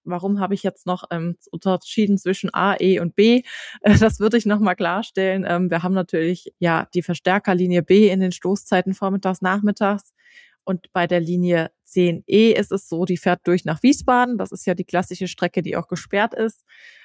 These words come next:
Dann gibt's aber auch ja viele Pendler und Pendlerinnen, die eben Richtung Mainz eher wollen. Und deswegen haben wir noch eine Linie zehn A geschaffen,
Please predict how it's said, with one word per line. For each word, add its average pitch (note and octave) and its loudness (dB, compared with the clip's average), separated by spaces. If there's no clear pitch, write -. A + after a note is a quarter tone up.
Dann F#3+ 0
gibt's - -2
aber F3+ 2
auch F3 -2
ja F3+ 0
viele F#3+ 0
Pendler F#3+ -2
und E3+ -6
Pendlerinnen, F3 -4
die E3 -6
eben D#3+ -4
Richtung E3 -6
Mainz F#3+ 2
eher D#3 2
wollen. D3+ 2
Und E3+ -4
deswegen E3 -6
haben E3+ -2
wir E3+ 0
noch E3 -4
eine D#3 -6
Linie E3+ -2
zehn - 0
A D3 0
geschaffen, F#3 -2